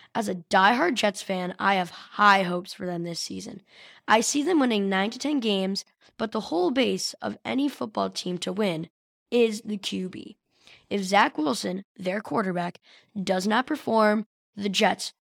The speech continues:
will not perform. Last season, Wilson threw nine touchdowns and eleven interceptions, but was injured throughout the season, and, as a result, did not play many games. But he also ran for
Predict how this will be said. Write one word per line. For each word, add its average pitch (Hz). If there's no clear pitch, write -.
will 196
not 185
perform. 190
Last 240
season, 190
Wilson 233
threw 208
nine 190
touchdowns 226
and 202
eleven 190
interceptions, 208
but 302
was 247
injured 196
throughout 185
the -
season, 185
and, 214
as 196
a 196
result, 208
did 196
not 185
play 185
many 180
games. 185
But 330
he 254
also 247
ran 202
for 180